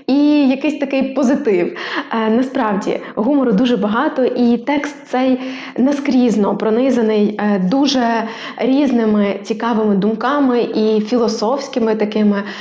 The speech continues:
е, думками, висловами. І в мене дуже багато тут також поміток залишено у книзі, які я потім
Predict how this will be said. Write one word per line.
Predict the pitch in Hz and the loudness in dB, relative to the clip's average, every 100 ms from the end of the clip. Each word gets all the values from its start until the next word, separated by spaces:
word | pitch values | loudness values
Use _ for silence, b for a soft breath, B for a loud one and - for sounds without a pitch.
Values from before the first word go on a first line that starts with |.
| B | B
е, | - 214 | -4 0
думками, | 196 214 214 208 190 196 | 2 2 0 0 0 2
висловами. | 294 - 254 226 214 214 | 0 -2 -2 0 0 0
І | 214 220 | 0 0
в | 202 | 2
мене | 214 208 | 2 2
дуже | 208 269 214 | 2 2 0
багато | 202 226 220 208 | -2 -2 -2 -2
тут | 208 214 214 - _ _ _ - | 0 -2 -2 -12 _ _ _ -10
також | 214 220 233 - | -4 0 0 -2
поміток | - 214 220 339 311 277 - - | -4 -2 0 2 0 -2 -2 -2
залишено | 220 233 233 247 240 233 214 | 0 0 2 2 2 0 0
у | 214 | 0
книзі, | 214 226 220 208 202 | 0 0 2 2 0
які | 202 233 | 0 0
я | 247 | 0
потім | - 208 214 214 202 | 0 -2 0 0 -2